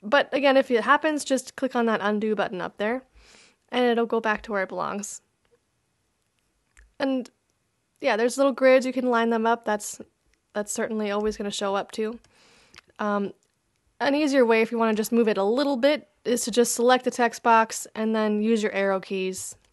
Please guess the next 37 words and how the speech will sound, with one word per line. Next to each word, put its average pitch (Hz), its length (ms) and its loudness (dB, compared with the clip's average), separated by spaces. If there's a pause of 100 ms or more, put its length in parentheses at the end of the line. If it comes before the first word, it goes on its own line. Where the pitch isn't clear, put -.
(120)
up 202 160 -6
and 196 80 -6
down, 196 280 -4
left 196 200 -8
and 196 80 -6
right. 196 260 -6 (680)
That's - 320 -8 (220)
usually 220 260 -2
a 202 60 -2
lot 185 160 -2
easier. 196 400 -4
<laughs> - 60 -18 (880)
So 247 160 -6
we'll 277 100 4
end 311 120 4
with 277 80 2 (280)
our, 226 40 -2
our 226 120 2
example 233 440 0
with 208 120 -4
testimonials. 220 680 -2
If 226 100 -6
you 262 60 0
don't 262 260 0
happen 247 420 -2
to 220 60 -2
have 220 500 -2
two 294 260 -2
or 226 100 2
you 208 120 0
don't 208 120 0
have 202 200 0
any, 262 320 2 (400)
then 247 100 2
you 254 60 2
can 254 100 -2
just 254 200 0